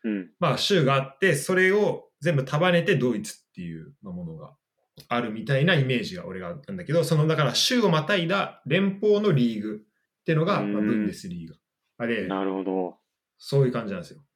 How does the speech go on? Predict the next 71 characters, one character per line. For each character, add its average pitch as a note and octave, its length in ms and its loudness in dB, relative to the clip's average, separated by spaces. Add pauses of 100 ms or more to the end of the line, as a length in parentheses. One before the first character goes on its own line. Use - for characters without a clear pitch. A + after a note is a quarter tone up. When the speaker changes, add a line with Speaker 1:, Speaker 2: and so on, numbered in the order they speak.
(1200)
Speaker 2:
で D3+ 80 0
で C3 80 2
す A2 100 -10
ね、 F2+ 300 -10 (180)
日 C3+ 100 2
本 C4+ 200 2
語 C4 80 2
だ C4+ 120 4
と D#3 100 0
さ、 C#3 100 -2
ブ G#2 180 0
ン F#3+ 100 4
デ G3+ 100 4
ス G#3+ 120 -2
リ F#3+ 140 2
ー - 20 2
ガ G#2+ 100 -2
っ - 20 -12
て - 140 -20
言 F#2+ 100 -10
う E2+ 40 -12
じ - 60 -16
ゃ - 60 -16
ん。 - 80 -20 (420)
Speaker 1:
ブ A2 140 0
ン A2+ 40 2
デ A2 60 2
ス A2 140 0
リ G#2+ 80 4
ー - 20 2
ガ G2 80 0
っ - 20 -4
て F#2+ 120 -8
い - 20 -4
う F2+ 60 -6
ね。 F#2 240 -6 (380)
Speaker 2:
で、 B2+ 120 -4
多 E3+ 140 0
分 C#3+ 80 6
俺 D3+ 100 6
こ F3 240 2
っ - 40 -18
か A#3+ 120 2
ら A#3 100 4
ね、 G#3+ 380 0
ち - 60 -4
ょ G#3 40 2
っ G#3 100 -6
と、 G#2+ 360 -2
あ G#2+ 120 -8
の、 F#2 440 -12 (300)
て - 80 -4
か B2 60 -4
ド G3+ 120 6
イ G#3 80 2
ツ D3 120 -4
二 B2 140 2
年 F#3+ 200 6
ぐ G3+ 60 4
ら G3+ 60 6
い E3 40 2
し - 60 -4
か C3 80 0
い A#2 40 0
な A2+ 80 -2
い G#2 80 -4
け F#2+ 60 -6
ど、 G2 120 -6
な A2 140 -8
ん G2 60 -8
か、 F#2+ 300 -12